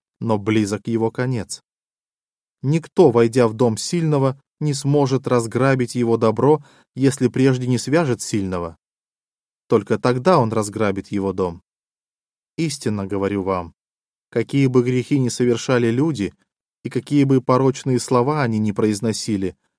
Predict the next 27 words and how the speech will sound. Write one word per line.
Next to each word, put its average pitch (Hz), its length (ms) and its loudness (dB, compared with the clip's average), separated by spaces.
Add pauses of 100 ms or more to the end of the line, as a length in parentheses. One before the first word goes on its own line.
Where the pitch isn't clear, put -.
(140)
все - 220 2
им 110 160 0
простится. 123 680 -4 (600)
Но 123 180 0
тому, 139 280 2
кто 131 200 -2
порочит 123 440 2
Святой 117 400 2
Дух, 127 400 0 (360)
нет 139 360 -2
прощения 120 600 0
вовек. 113 500 -2 (920)
Вина 131 380 4
за 123 140 4
этот 120 320 4
грех 120 380 2
остается 117 640 0
на 117 100 -2
нем 110 260 -2
навечно. 110 580 -6 (1500)
Он 101 160 -8
сказал 151 420 0
это 147 160 0
потому, 135 380 0
что 135 240 -2
они 127 180 -2
говорили: 120 580 2